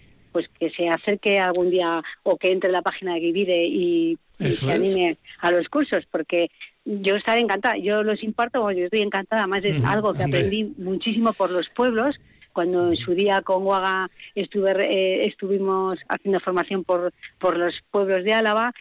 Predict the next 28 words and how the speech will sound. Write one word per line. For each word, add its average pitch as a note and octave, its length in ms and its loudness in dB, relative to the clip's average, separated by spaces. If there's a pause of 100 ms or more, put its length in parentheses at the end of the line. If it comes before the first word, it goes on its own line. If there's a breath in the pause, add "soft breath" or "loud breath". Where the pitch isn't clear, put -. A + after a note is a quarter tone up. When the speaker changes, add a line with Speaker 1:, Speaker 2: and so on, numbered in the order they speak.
(120)
Speaker 1:
o - 180 -6
sea, F3 200 -6
eh, F#3+ 300 -8
claro, F#3 340 -2
es - 240 -8
que F3 240 -2
ahí F#3 380 2
es G3+ 320 2
la, F#3 220 -2
es F#3 300 -4
la, F#3+ 220 2
la F3 140 0 (140)
Speaker 2:
Vamos E3+ 180 0
a - 20 2
ir G3+ 60 2
Speaker 1:
despensa. G#3 240 0
Speaker 2:
recordando, E3+ 480 0 (600 soft breath)
a - 100 -14
lo B2 60 -6
largo C#3+ 160 0
de F#3+ 40 2
Speaker 1:
Sí. F#3 60 2
Speaker 2:
esta E3+ 160 0
temporada E3 320 0
vamos D#3+ 120 0
a D#3 60 2
ir D3+ 60 0
recordando, D#3+ 540 0